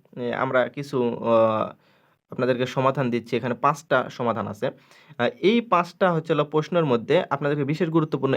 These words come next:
এক নাম্বার, তিন নাম্বার এবং চার নাম্বার। কেননা আমরা হচ্ছে হলো এরা স্টার মার্ক দিয়ে দিছি। স্টার মার্ক আমরা যেখানে দিব সেটা মনে করবেন আপনার বিশেষ গুরুত্বপূর্ণ।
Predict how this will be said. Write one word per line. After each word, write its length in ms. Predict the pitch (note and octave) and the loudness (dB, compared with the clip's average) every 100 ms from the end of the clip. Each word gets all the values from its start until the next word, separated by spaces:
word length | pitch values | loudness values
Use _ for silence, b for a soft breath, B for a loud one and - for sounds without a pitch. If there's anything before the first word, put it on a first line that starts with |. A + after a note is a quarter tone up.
| - | 0
এক 160 | B2+ C3 | -2 0
নাম্বার, 540 | C#3+ C#3 B2+ B2 C3 C3 b b _ | -2 0 2 2 2 -2 b b _
তিন 140 | - C#3+ | -4 0
নাম্বার 320 | C#3+ B2+ C3 | 0 0 0
এবং 240 | B2+ C#3 | 2 0
চার 180 | F#3 A#2+ | 0 -2
নাম্বার। 320 | G#2+ C#2+ - - _ _ - | -2 -6 -12 -20 _ _ -2
কেননা 300 | F#3+ A#3+ - _ | 0 0 -4 _
আমরা 220 | C3 C3+ | -2 0
হচ্ছে 180 | D#3 D#3 | -2 0
হলো 100 | D#3+ - | -4 -2
এরা 240 | D#3 F3 F3+ | -2 -2 -4
স্টার 380 | - C3 B2+ | 0 2 2
মার্ক 260 | D3 C#3+ C#3+ | 2 0 -2
দিয়ে 180 | A2+ A2 | -4 -6
দিছি। 300 | - - A#2+ | -8 -10 -12
স্টার 360 | - C#3+ D#3 | -2 0 2
মার্ক 300 | F#3 F3+ F3+ - | 2 0 0 -6
আমরা 180 | B2+ C3 | -4 -2
যেখানে 340 | B2 D3+ D#3+ | -2 -2 -4
দিব 280 | C#3 A2 C#3 | -2 -2 -2
সেটা 280 | - G#2+ B2+ | -2 -6 -2
মনে 200 | A#2 A2 | -2 -2
করবেন 260 | A2+ C3 | -4 -2
আপনার 240 | B2 A#2+ B2 | -4 -2 -2
বিশেষ 280 | B2 D3 | -2 -2
গুরুত্বপূর্ণ। 500 | A#2+ A#2+ - A#2 A2 | -2 -4 -8 -10 -10